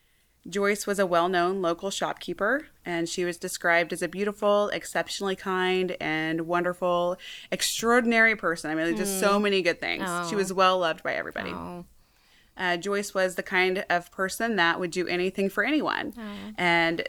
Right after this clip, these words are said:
Speaker 1: that is what she was doing even until the end.
Speaker 2: Oh, that's sad.
Speaker 1: Yeah. So on the night of January twenty-third, nineteen ninety-six,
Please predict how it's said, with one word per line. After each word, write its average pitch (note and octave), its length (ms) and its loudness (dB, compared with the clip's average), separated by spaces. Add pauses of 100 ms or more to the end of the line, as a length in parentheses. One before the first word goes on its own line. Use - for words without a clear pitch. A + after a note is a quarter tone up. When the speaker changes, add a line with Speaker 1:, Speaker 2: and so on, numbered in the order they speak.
(140)
Speaker 1:
that F3 320 4
is F3+ 160 0
what F3 120 -4
she F#3 160 -4
was F3 200 -2
doing D#3+ 340 0
even E3 240 0
until D#3 260 -4
the F#2 140 -6
end. - 320 -8 (100)
Speaker 2:
Oh, A3+ 220 -4 (140)
that's A3+ 200 -6
sad. D#3 460 -14
Speaker 1:
Yeah. - 160 -14 (800)
So F#3+ 220 4
on G3 160 2
the G3 80 4
night F#3 240 6
of A#3 160 0
January G3+ 460 0
twenty-third, G#3+ 680 0 (160)
nineteen F#3 420 -4
ninety-six, F#3+ 920 -2